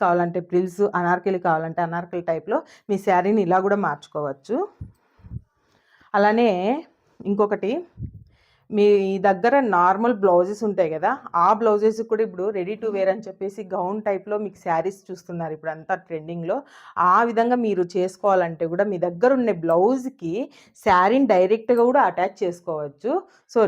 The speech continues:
నెక్స్ట్ వీడియోలో అయితే మీకు కంపల్సరీగా శారీని అది అటాచ్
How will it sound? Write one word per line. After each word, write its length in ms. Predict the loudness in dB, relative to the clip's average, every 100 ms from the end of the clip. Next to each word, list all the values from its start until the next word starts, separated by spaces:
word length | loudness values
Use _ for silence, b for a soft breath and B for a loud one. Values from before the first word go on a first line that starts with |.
| 2
నెక్స్ట్ 260 | -4 -6 -6 -2
వీడియోలో 280 | 2 4 4
అయితే 120 | 2 -2
మీకు 120 | -2 -2
కంపల్సరీగా 600 | -2 -4 -2 -2 0 -2 0
శారీని 460 | 0 0 0 -4 -4 -10 B B
అది 120 | 0 2
అటాచ్ 260 | 2 0